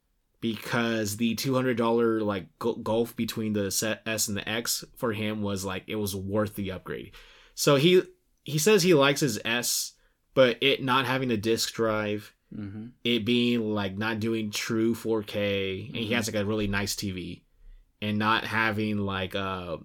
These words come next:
Speaker 1: well, smaller memory also, smaller storage.
Speaker 2: Mm-hmm.
Speaker 1: Like, all of those factors were starting to grate him with the Series S.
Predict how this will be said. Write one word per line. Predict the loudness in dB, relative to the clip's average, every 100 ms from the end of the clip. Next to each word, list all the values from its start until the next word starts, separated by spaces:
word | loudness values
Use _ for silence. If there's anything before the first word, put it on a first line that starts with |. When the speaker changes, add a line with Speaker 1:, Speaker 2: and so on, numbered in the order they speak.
| 2
Speaker 1:
well, | 4 4
smaller | 4 4 4 4
memory | 2 0 0
also, | 2 2 0 0
smaller | 0 -2 -2
storage. | -2 0 2 0 -6 -14 _ -14
Speaker 2:
Mm-hmm. | -14 -16 -20 -6
Speaker 1:
Like, | -4 -4 -2
all | 2 6 8
of | 8
those | 4 2
factors | 2 0 2 0 2
were | 0
starting | 0 0 -2
to | -2
grate | -4 -2 -2 -2
him | -4 -4
with | -4 -2
the | -2
Series | 0 0 0
S. | 0 0 -2 -6